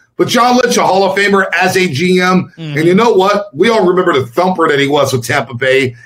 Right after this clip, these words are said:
Speaker 1: and Denver, won a Super Bowl with the Tampa Bay Buccaneers, just used to put people on their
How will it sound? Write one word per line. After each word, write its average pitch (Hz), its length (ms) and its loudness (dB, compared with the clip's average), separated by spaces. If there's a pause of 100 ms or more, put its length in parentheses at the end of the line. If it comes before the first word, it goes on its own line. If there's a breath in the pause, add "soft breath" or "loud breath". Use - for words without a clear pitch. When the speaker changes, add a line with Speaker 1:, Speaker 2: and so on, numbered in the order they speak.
(120 loud breath)
Speaker 1:
and 160 260 -2
Denver, 147 680 0
won 139 180 0
a 160 40 0
Super 147 300 -2
Bowl 147 240 2
with 127 140 -8
the 151 60 -4
Tampa 135 160 -6
Bay 143 200 -2
Buccaneers, 143 640 -2 (240 soft breath)
just - 240 0
used 139 160 -6
to 117 100 -6
put 147 340 -2
people 120 420 -2
on 127 140 0
their 107 180 -2